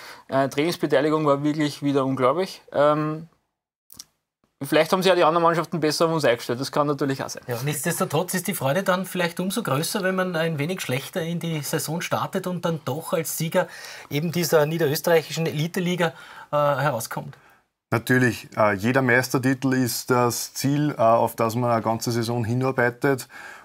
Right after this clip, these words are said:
Speaker 3: Und wenn's dann der dritte in Folge ist, ist es natürlich umso schöner.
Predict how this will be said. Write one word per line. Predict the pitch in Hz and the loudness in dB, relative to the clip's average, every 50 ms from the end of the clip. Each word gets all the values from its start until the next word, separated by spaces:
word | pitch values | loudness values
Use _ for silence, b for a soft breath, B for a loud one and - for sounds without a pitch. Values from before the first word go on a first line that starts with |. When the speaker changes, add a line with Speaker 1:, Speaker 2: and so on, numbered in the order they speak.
| B | B
Speaker 3:
Und | - 135 120 120 120 123 120 107 - - | -6 -2 0 0 0 0 0 -2 -4 -6
wenn's | 110 101 117 117 120 - - | -2 0 0 0 0 0 -2
dann | - 123 120 | 0 0 2
der | 117 120 | 0 0
dritte | 117 113 117 123 123 127 - 131 | 0 0 -2 -2 0 0 0 0
in | 127 120 | 0 -2
Folge | - - 110 113 120 120 127 | -2 0 0 0 0 0 0
ist, | 127 120 113 | 0 0 0
ist | 123 113 - | -2 -2 -2
es | - | -4
natürlich | 123 113 - 120 120 117 110 117 | -4 -2 -2 -2 -2 0 -2 -2
umso | 120 120 110 117 117 | -2 -2 -2 -2 -2
schöner. | 110 - 104 110 123 143 147 139 B | -2 0 0 0 2 2 0 0 B